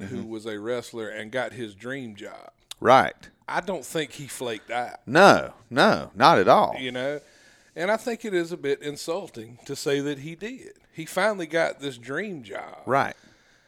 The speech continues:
Speaker 1: He's doing what's best for him and his family.
Speaker 2: Right. That is not flaking out.
Speaker 1: You know? That's the opposite of flaking out.
Speaker 2: No, right.
Speaker 1: I would, would say somebody is flaking out if they would prefer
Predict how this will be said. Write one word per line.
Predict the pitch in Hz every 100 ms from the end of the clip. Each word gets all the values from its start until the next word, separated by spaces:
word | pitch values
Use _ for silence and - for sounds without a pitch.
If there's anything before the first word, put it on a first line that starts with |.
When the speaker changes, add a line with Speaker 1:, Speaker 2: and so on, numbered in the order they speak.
| _ _ _ -
Speaker 1:
He's | 170 180
doing | 143 190 208 170 156
what's | 143
best | 131 160 160
for | -
him | 131 139 120
and |
his | 107 -
family. | - 147 240 139
Speaker 2:
Right. | 131 190 78
That | 110 165
is | 127 135
not | 143 120
flaking | - 135 - 98 107
out. | 139 -
Speaker 1:
You | 135 123
know? | 123 143 165 165 _ _ _ _
That's | 143 214 - - _ _ _
the | 143
opposite | 139 254 - 160 135 135
of |
flaking | - 143 131 - 123
out. | 101 101 135 _ 110
Speaker 2:
No, | 175 185
right. | 104 165 285
Speaker 1:
I | 185 311
would, | 254 151 - _ -
would | 147 120 117
say | - 147 135 135
somebody | - 139 127 127 123 117
is | 120
flaking | - 127 127 120
out | 107 120 123 -
if | 123 110
they | 131 143
would | 139 110 _
prefer | - 120 - 143 165 117 101